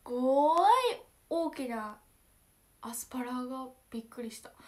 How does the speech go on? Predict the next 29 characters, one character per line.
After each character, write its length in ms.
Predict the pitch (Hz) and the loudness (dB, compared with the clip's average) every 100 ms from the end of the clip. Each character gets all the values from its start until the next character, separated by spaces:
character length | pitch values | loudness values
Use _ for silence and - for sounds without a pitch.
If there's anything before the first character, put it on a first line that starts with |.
| - | 0
<laughs> 1300 | 466 - - - 587 - - 508 - - - - - | 0 6 8 12 12 12 10 8 6 -10 2 4 4
急 100 | - | 10
に 60 | 453 480 | 10 12
何 160 | 480 440 | 10 10
の 60 | |
話 200 | 571 453 - | 6 6 2
っ 20 | |
て 60 | - | 0
感 140 | 302 | 2
じ 60 | 294 | 2
な 100 | 277 | 0
ん 60 | |
で 60 | 247 | -4
す 60 | - | -6
け 100 | 226 | -2
ど、 320 | 262 240 - - - - - _ _ _ _ _ _ _ _ _ _ | 0 -2 -6 -18 -20 -20 -20 _ _ _ _ _ _ _ _ _ _
こ 180 | - 220 | -16 -10
ー 1160 | 220 226 254 269 294 311 330 349 370 381 392 - | -4 2 4 4 4 2 2 4 4 2 -2 -6
ん、 40 | - _ _ _ - | -14 _ _ _ -8
ア 100 | 269 | -8
ス 120 | - | -2
パ 100 | 311 | 2
ラ 120 | 381 | 4
っ 80 | 427 | 2
て 80 | 392 | 0
さ、 160 | - 247 | -4 -6
普 80 | |
通 180 | - 247 | -8 -10
さ、 300 | 240 240 240 | -2 0 0